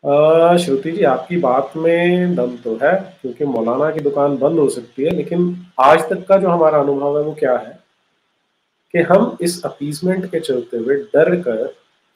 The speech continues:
मौलाना को ही बुला लेते हैं कि, "आओ भाई, तुम कुरान में से नैतिक शिक्षा दो।"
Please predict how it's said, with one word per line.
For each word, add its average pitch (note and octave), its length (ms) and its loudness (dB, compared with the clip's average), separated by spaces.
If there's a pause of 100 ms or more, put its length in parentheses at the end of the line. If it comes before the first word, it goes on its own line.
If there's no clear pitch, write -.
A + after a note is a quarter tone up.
(160)
मौलाना D#3+ 380 8
को F#3+ 120 4
ही F#3 80 2
बुला D#3 240 6
लेते A#2 280 0
हैं D#3+ 80 0
कि, E3+ 60 -2
"आओ E3 220 6
भाई, E3 160 0
तुम E3 200 -2
कुरान C#3+ 280 2
में C3 140 -4
से F3+ 120 -2
नैतिक - 260 -2
शिक्षा G2+ 300 -8
दो।" - 140 -16